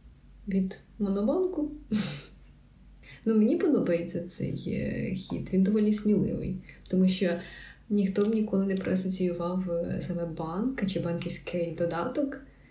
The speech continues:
із пивом. Ніби банк — це завжди має бути щось, е, строге, щось класичне, щось таке банальне. І тут пиво.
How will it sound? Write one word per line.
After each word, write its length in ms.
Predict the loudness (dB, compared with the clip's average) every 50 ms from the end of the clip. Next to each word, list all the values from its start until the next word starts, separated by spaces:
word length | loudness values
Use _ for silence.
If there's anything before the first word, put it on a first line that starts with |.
| -20 -20 -20 -20 -20 -20 -10 -4
із 160 | -2 -2 -2
пивом. 560 | -4 -6 -6 -4 -4 -2 -2 -4 -6 -6 -8 -10 -12 -14 -16 -20 -20 -20 -14 -8 -6
Ніби 320 | -4 -4 -2 -4 -4 -6 -10 -14 -18 -20 -20 -20 -20 -20 -20 -20 -12
банк — 420 | -8 -6 -2 -2 -2 -2 -2 -4 -8
це 100 | -8 -8 -6
завжди 320 | -4 -4 -4 -4 -4 -4
має 160 | -6 -6 -6
бути 240 | -6 -8 -8 -6 -6
щось, 440 | -8 -6 -6 -8 -8 -10 -10 -10 -10
е, 340 | -8 -8 -6 -6 -6 -6 -8 -10 -14 -20 -20 -20 -20 -20 -20 -20 -20 -20
строге, 880 | -18 -8 -4 -2 0 0 0 0 0 0 0 0 0 -4 -4 -4 -6 -8 -8 -10
щось 220 | -12 -10 -10 -10 -8
класичне, 880 | -6 -6 -6 -6 -6 -6 -6 -4 -4 -2 -4 -4 -6 -6 -6 -6 -6
щось 220 | -6 -6 -8 -8 -8
таке 680 | -8 -8 -6 -6 -6 -6 -6 -6 -6 -6 -4 -6 -6 -6 -8 -10 -12 -14 -18 -20 -20 -20 -20 -20 -20 -20 -18 -14 -8
банальне. 720 | -6 -4 -2 -2 -2 -2 -2 -4 -4 -6 -6 -4 -4 -4 -4 -6 -8 -12 -18 -20 -18 -14
І 40 | -10
тут 280 | -8 -6 -6 -6 -6 -8 -14 -20 -20 -20 -20 -16 -8
пиво. 360 | -6 -4 -2 -2 -2 -4 -6